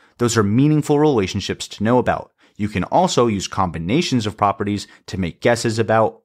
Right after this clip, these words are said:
or derive different relationships. For example, everyone who went to the same school and has a close enough birthday was probably a classmate. It turns out that having a network view of your data or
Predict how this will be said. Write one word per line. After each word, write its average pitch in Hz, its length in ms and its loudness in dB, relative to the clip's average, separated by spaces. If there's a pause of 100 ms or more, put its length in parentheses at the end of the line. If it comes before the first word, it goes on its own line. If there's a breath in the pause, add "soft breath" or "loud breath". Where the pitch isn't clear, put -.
or 101 220 0
derive 98 480 0
different - 320 -8
relationships. 101 760 -4 (260 loud breath)
For - 140 -4
example, 127 560 0 (180 soft breath)
everyone 139 360 2
who 123 140 -2
went 123 160 0
to 104 60 -14
the 98 120 -2
same 95 240 -2
school 131 500 0 (180 soft breath)
and 147 240 2
has 117 200 -2
a 110 40 -2
close 107 280 -4
enough 87 320 -6
birthday 117 560 0 (180 soft breath)
was 98 220 -4
probably 110 720 -2
a - 60 -6
classmate. 117 640 -2 (280 soft breath)
It 110 140 -6
turns 98 240 -2
out 120 260 2 (200 soft breath)
that 107 160 0
having 113 240 0
a 98 60 0
network 117 520 0
view 104 160 -2
of 90 100 -2
your 92 120 -4
data 120 420 0 (220)
or 117 160 0